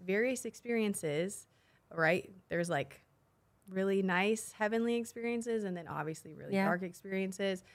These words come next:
Speaker 1: Um, what we obviously see described in scripture. Um, and there's all these commonalities of all these different people from all these cultures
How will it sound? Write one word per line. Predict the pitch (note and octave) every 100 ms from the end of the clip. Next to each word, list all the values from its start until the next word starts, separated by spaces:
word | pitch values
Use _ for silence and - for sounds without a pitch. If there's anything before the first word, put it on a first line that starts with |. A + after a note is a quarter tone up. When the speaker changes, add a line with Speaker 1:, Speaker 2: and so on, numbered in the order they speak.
| - - _
Speaker 1:
Um, | F#3 F#3 F3 E3+
what | F3+ -
we | F3+ F#3
obviously | - E3+ F3 F3
see | - D#3+
described | E3+ - D3+ E3
in |
scripture. | F3 D#3+ F3+ E3 E3+ - - _ -
Um, | F3+ F3+ F3 F3 E3+ -
and | F#3 F3+ F3
there's | F3+ F#3 -
all | F3+ F#3+ G#3+
these | A3+ G#3+
commonalities | - G3+ F#3+ E3+ F#3 G#3 E3 D3 D#3+ E3 - _
of | F3+ E3+
all | - F3 G3+
these | A3 G#3
different | G#3+ G3+ -
people | G#3+ G3+ F3+
from | F#3 F3
all | - E3+
these | G3+ B3
cultures | C#4 C4 - F#3+ F#3